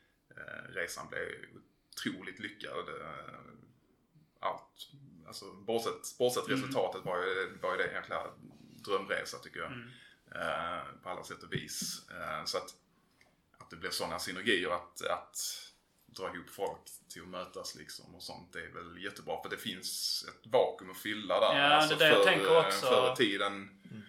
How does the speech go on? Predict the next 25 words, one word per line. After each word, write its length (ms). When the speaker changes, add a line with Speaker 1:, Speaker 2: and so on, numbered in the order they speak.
Speaker 1:
hade 300
vi 120
liksom 240
en 60
stark 380
supporterförening. 1160
Nu 100
har 140
vi 60
inte 160
ens 560
en, 280
vi 80
har 120
ingen 160
officiell 360
supporterförening, 880
och, 260
eh, 800
och 80
det 140
är 140
finns 100
ju 40
många 460